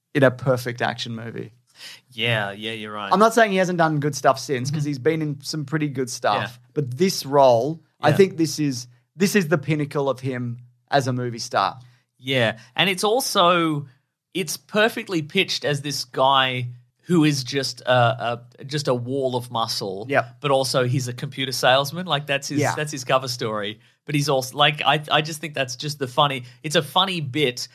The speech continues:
Speaker 2: and it never, it never falls into, like, "I can't enjoy this movie, eh, because it doesn't make any sense." Well, of course it doesn't make any sense.
Speaker 1: Exactly. Um, on the topic of the series, there's, it's been rumoured for years. In February of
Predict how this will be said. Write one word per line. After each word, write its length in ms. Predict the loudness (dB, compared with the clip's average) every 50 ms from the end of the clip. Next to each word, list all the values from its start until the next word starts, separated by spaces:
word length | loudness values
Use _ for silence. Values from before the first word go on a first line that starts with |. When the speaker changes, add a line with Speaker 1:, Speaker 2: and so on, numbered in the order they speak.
| _ _
Speaker 2:
and 140 | -4 -2 -2 -2
it 120 | -4 -6
never, 640 | -6 -6 -4 -4 0 2 2 4 4 2 0 -2 -6 -14 _ _
it 100 | -6 -4
never 200 | -2 -2 0 -2
falls 320 | -2 -2 0 0 0 0 -2
into, 160 | -4 -4 0
like, 300 | 4 4 4 4 0 -4 -12 -4 2 4
"I 100 | 4 4
can't 220 | 4 2 0 0
enjoy 240 | 0 0 0 0 0
this 180 | 0 0 -2 -4
movie, 320 | -6 -8 -8 -8 -10 -12 -14 _ _ _ _ _ _ _ _ -6
eh, 120 | -4 -4
because 280 | -4 -4 -6 -6 -6 -6
it 60 | -6
doesn't 180 | -6 -6 -4 -2
make 200 | -2 -2 -2 -4
any 100 | -10 -10
sense." 320 | -8 -6 -6 -6 -6 -8
Well, 60 | -8
of 80 | -6 -2
course 180 | 0 0 0
it 60 | -2 -6
doesn't 180 | -10 -10 -12 -12
make 180 | -14 -14 -16 -18
any 80 | -20
sense. 280 | -20 -20 -18 -10 -4 -2
Speaker 1:
Exactly. 600 | 0 2 2 4 4 4 4 2 -2 -6 -6 -6 -6 -8 -12 -16 -18 _ _ _ _ _ _ 4
Um, 220 | 6 6 6 4 4 2
on 140 | 2 2 2
the 60 | 2
topic 320 | 2 0 2 2 0 0 -2
of 100 | -2 -2
the 100 | -4 -4
series, 680 | -4 -4 -4 -2 0 0 0 0 -2 -2 -6 -10 -12 -6
there's, 240 | -2 -2 -2 -2 -2
it's 120 | -4 -4
been 240 | 0 0 2 2 2
rumoured 280 | 2 2 0 -2 -4 -6
for 100 | -8 -6
years. 420 | -4 -4 -4 -4 -6 -8 -12 -14 -10 -4
In 200 | -2 -2 -2 0
February 340 | 2 2 2 2 2 2 0
of 120 | 0 -2